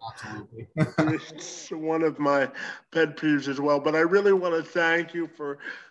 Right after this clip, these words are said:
Speaker 1: an engaging and revealing conversation about business diversity, inclusion, and technology. Really enjoyed our conversation. Wanna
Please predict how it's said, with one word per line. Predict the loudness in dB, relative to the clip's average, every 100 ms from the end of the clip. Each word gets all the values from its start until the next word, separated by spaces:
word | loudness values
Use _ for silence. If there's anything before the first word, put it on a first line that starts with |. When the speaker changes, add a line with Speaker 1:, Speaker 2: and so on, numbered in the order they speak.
| _
Speaker 1:
an | 0 0
engaging | 0 -4 0 2 4 4 4 4 2
and | 0 -2
revealing | -4 0 0 0 0
conversation | -2 -4 -4 -4 -2 -2 -4 -4
about | -2 -4 -2
business | -2 -2 -4 -6 -10 -20 _
diversity, | -8 -4 -2 -2 -4 -2 -4 -8 -16 -14 -10
inclusion, | -8 -6 -2 -2 0 0 0
and | -2
technology. | -2 -2 0 2 2 0 -4
Really | -4 -4 -2 -2
enjoyed | -2 0 0 0
our | -2
conversation. | -2 -2 -2 -4 -6 -6 -6 -6 -6
Wanna | -6 -8